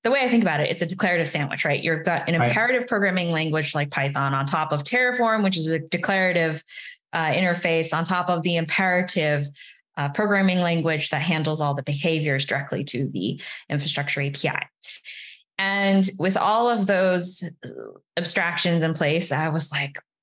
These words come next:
Speaker 1: "I'd rather not have to add another one,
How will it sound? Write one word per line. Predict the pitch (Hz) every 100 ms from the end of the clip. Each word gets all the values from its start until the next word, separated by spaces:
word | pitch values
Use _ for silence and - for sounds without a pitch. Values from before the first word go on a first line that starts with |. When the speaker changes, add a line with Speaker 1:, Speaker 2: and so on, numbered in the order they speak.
| _ -
Speaker 1:
"I'd | 156
rather | 165 196 220 226
not | 185 175
have | 180 160 147
to | 156 143
add | 139 139 139
another | 139 151 285
one, | 370